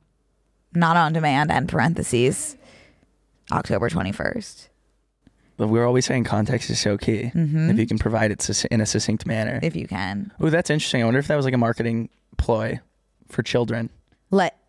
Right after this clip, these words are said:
Speaker 2: 'Cause they're gonna
Speaker 1: Oh.
Speaker 2: think it's only in theaters that one
Speaker 1: And,
Speaker 2: day.
Speaker 1: like,
Speaker 2: And so,
Speaker 1: wanna go.
Speaker 2: so box office sales are gonna be, like, through the roof.
Speaker 1: No, I don't think so. I think it's just a matter of change the phrasing.
Speaker 2: Could be marketing, though.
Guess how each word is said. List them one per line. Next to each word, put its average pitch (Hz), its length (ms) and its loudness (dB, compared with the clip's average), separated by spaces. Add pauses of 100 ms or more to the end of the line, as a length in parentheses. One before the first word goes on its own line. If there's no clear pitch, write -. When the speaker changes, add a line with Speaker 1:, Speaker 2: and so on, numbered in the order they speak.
(120)
Speaker 2:
'Cause 127 140 0
they're 190 140 2
gonna 127 120 2
Speaker 1:
Oh. 117 40 -2
Speaker 2:
think 120 120 0
it's 123 120 0
only 117 180 2
in 113 100 0
theaters 113 240 2
that 110 140 0
one 113 140 2
Speaker 1:
And, 110 80 4
Speaker 2:
day. 113 40 2
Speaker 1:
like, 113 100 2
Speaker 2:
And 147 80 -4
so, 156 40 0
Speaker 1:
wanna 147 160 0
go. 143 380 0
Speaker 2:
so 123 180 0
box 113 400 0
office 110 560 -2
sales 107 360 0
are 107 40 -4
gonna 107 140 0
be, 104 100 -2
like, 101 160 -2
through 113 160 0
the 101 80 -4
roof. 101 520 -4 (580)
Speaker 1:
No, 202 240 4
I 175 100 4
don't 190 200 0
think 190 180 2
so. 175 200 2
I 151 120 4
think 165 220 -2
it's 156 180 -2
just - 280 0
a 151 40 -4
matter 131 320 0
of 139 260 -2 (300)
change 147 320 -6
the - 80 -10
phrasing. 107 640 -4 (1700)
Speaker 2:
Could 101 160 -2
be - 80 0
marketing, 117 440 2
though. 110 280 0